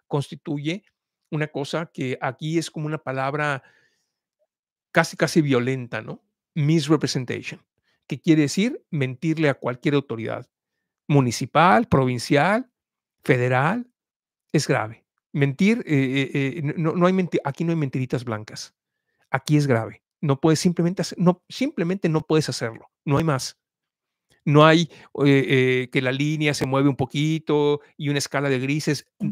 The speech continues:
o es blanco o es negro, o es la verdad o es mentira. Así de sencillo.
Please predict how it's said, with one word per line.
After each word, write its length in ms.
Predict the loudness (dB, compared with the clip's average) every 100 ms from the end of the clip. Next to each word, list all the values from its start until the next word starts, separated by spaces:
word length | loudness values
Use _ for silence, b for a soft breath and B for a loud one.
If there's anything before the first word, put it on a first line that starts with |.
| -4
o 180 | 0 0
es 80 | 2
blanco 300 | 0 0 0
o 60 |
es 80 | 0
negro, 300 | -2 -4 -10 b b b
o 100 | 2
es 80 | 4
la 120 | 4
verdad 380 | 4 0 -2 -4
o 140 | 2 4
es 80 | 4
mentira. 400 | 2 2 0 -4 _ _ _
Así 220 | -8 -4 -4
de 120 | 0
sencillo. 420 | 0 0 -4